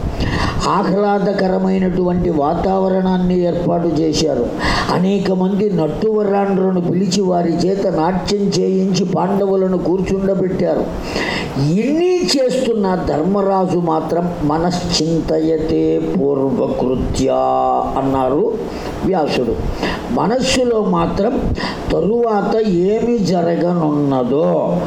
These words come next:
అనేటువంటి విషయాన్ని ఎప్పటికప్పుడు, ఎప్పటికప్పుడు ధర్మరాజు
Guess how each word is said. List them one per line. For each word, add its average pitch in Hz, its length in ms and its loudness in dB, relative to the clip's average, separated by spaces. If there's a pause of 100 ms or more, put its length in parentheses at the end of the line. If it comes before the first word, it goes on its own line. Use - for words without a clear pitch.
(320)
అనేటువంటి 190 680 0
విషయాన్ని 180 800 2
ఎప్పటికప్పుడు, 190 880 0
ఎప్పటికప్పుడు 175 840 0
ధర్మరాజు 156 960 0